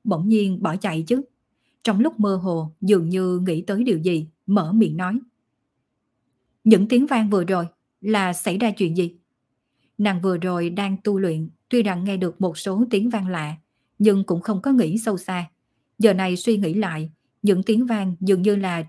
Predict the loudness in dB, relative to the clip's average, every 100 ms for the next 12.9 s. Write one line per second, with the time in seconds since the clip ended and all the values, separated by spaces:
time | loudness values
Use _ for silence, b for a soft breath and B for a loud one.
0 | -4 -2 -2 -2 -2 -4 -2 -2 -2 -4
1 | -6 -6 -6 -4 -4 -6 -8 _ _ _
2 | 0 2 4 2 0 -2 2 2 2 0
3 | 2 0 -2 -6 -6 -4 -4 -6 -4 -4
4 | -2 -4 -2 -2 -2 -2 -6 -10 _ _
5 | _ _ _ _ _ -2 0 2 2 2
6 | 0 -2 -2 -2 0 0 -2 -4 -8 -12
7 | _ _ _ _ _ _ _ -4 0 0
8 | 0 -4 -4 -2 -2 -2 -2 -2 -2 -4
9 | -6 _ _ _ _ _ _ _ _ -2
10 | 2 4 4 4 4 2 0 -4 -8 _
11 | _ _ 4 4 4 2 2 2 -2 -2
12 | -2 0 -2 -2 -2 -4 -2 -4 -6